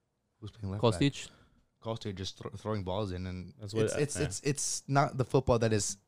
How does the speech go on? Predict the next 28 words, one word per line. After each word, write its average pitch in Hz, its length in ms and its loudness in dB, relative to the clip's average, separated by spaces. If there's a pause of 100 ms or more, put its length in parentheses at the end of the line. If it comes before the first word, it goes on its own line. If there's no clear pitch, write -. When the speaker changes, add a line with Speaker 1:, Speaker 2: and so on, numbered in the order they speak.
(140)
Speaker 1:
expected - 520 -4
for - 120 -4
a 101 60 0
player 107 200 0
like 98 220 -2
at 110 80 0
his 92 100 0
level 107 200 2
to 98 120 -6
be 92 240 -4 (720)
playing 113 300 -4
with. 87 180 -6 (920)
So 113 320 -2 (140)
I - 80 4
don't 120 100 6
know. 104 80 4
I 104 120 4
just - 160 2
feel 120 120 2
like 107 280 2 (340)
Juve 107 220 2
is, 101 320 4 (100)
is 92 180 -4
more 95 140 0
of 92 60 -2
a 92 40 -2
business-minded 104 600 0
s-, - 200 -6